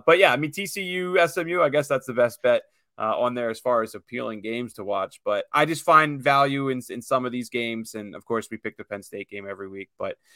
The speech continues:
uh, we, we'll, I guess we'll start with T C U, S M U. I, I, I kinda think, so I have minus two on there, right? As, and I always try and provide the spread on it, but,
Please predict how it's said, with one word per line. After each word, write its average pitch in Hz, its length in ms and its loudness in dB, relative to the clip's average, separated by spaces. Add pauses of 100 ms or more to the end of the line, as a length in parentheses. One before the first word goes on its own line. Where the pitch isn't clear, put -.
(340)
uh, 117 200 6
we, 196 220 10
we'll, 214 400 4 (100)
I 165 100 2
guess 220 340 2
we'll 165 240 0
start - 320 2
with 170 120 -2
T 175 160 -8
C 165 260 -10
U, 160 120 0
S 160 160 2
M 147 160 -2
U. 151 240 -2
I, 131 80 4
I, 98 320 -2
I 117 60 -4
kinda 127 320 0
think, 127 360 -8 (1160)
so 156 340 8
I 147 120 4
have 196 280 6
minus 165 300 4
two 123 260 0
on 98 120 -4
there, 92 220 -4
right? 117 320 0
As, 104 320 -4
and 104 240 -6
I 113 120 -2
always 117 240 -2
try 113 220 -4
and 104 180 -8 (100)
provide 107 340 0
the 95 60 -14
spread 110 340 -2
on 104 180 -2
it, - 200 -10
but, 110 300 2